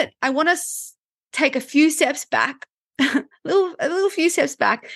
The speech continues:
just to tell you about how we came up with the idea for Merry Body and why we knew in our bones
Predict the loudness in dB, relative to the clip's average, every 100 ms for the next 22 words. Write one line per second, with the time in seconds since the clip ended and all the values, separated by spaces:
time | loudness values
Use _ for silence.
0 | -20 -20 -2 0 0 -2 -2 0 4 4
1 | 4 2 2 0 0 2 0 0 -6 -4
2 | 0 0 0 -4 -4 -2 -2 -2 -4 -4
3 | -4 2 4 4 2 0 0 0 -4 -6
4 | -10 -16 -20 -4 -2 0 -2 0 4 6
5 | 4 2 -2 -2 2 2 0 -4 _ -10
6 | -4 2 4 4 2 -2 -8 -16 _ _
7 | _ _ _ -8 -2 0 0 -4 0 4
8 | 6 4 2 -6 -6 -8